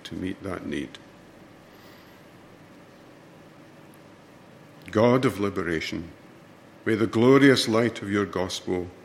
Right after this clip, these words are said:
reach into the darkest corners of your world and our lives, and open the eyes of people's hearts,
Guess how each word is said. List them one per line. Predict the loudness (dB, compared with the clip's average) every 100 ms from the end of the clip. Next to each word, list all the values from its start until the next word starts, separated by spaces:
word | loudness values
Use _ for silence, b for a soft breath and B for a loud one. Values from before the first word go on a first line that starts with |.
| -20 -20 -6
reach | 2 2 4
into | 0 0 -2
the | -2
darkest | 2 2 2 0 -6 -6
corners | -2 0 2 -2 -2
of | -4
your | -2 -4
world | -4 -4 -4 -6 -12 -18 -18 -20 -20 -20 -14
and | -8 -2
our | 2 2
lives, | 0 -4 -6 -8 -12 -12 -16 -20 -20 -20 -20 -20 -20 -20 -20 -14 -8
and | -2
open | 0 0 0 2
the | 2 2
eyes | 4 6 4 2
of | -4 -6 -6
people's | -6 -2 -4 -4
hearts, | -2 -2 -2 -8 -6 -6